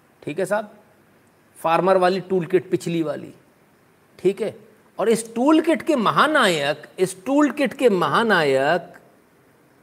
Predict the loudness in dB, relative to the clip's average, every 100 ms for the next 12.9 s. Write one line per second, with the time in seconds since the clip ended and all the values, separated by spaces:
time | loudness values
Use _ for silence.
0 | _ -8 -2 0 0 -2 -2 -8 -6 -4
1 | -4 0 0 2 0 2 2 2 2 -2
2 | 0 0 0 -2 -2 -6 -6 -4 0 2
3 | 2 0 0 -2 -4 -6 -4 -2 0 0
4 | 0 0 0 2 0 0 -2 -6 -16 -20
5 | _ _ _ _ _ _ _ _ -12 -4
6 | 0 0 0 -2 -2 0 -2 -4 -10 -14
7 | -20 _ _ _ _ _ _ _ -6 -6
8 | 0 0 0 0 0 2 0 2 0 -2
9 | -8 -20 _ _ _ _ _ _ _ _
10 | _ -4 -2 2 0 2 2 4 2 2
11 | 2 0 -4 -12 -20 _ _ -6 -2 -2
12 | -2 2 2 2 0 0 0 -2